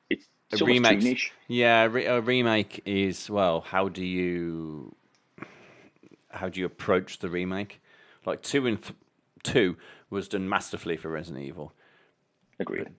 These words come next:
Speaker 2: But Dino Crisis is like, well, if every enemy's like a giant raptor, you may as well make it almost like a survival horror runaway alien isolation style game. Unless you try and put, like you said, with laser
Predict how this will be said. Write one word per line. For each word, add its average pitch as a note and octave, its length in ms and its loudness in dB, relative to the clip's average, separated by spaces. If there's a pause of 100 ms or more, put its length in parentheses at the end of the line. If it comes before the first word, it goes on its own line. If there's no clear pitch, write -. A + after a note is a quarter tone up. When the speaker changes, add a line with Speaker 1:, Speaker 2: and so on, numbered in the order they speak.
(140)
Speaker 2:
But - 60 -20
Dino G2 240 0
Crisis F#2 480 -4
is - 120 -16
like, F2 100 -12
well, G2+ 640 -6 (300)
if G#2 160 -2
every B2 340 4
enemy's A2 340 2
like F#2+ 160 -4
a F#2+ 60 -4
giant F#2+ 320 -2
raptor, E2+ 440 -4 (1000)
you G2 120 -2
may G2 140 0
as F#2+ 100 -2
well F#2+ 80 -2
make F2+ 240 -2
it - 60 -10
almost E2+ 300 -6
like F2 160 -4
a E2 160 0
survival F2 500 -2
horror F2 300 -2
runaway F#2 500 -4 (360)
alien F#2+ 280 -2
isolation F#2+ 500 -2
style B2+ 260 0
game. D#3+ 260 -2 (1600)
Unless F#2 280 -6
you F2+ 60 -10
try F#2 200 -2
and F2 100 -4
put, - 140 -10
like F2 160 -4
you F2 60 -8
said, F#2+ 220 -2
with F2 140 -8
laser F2+ 320 -2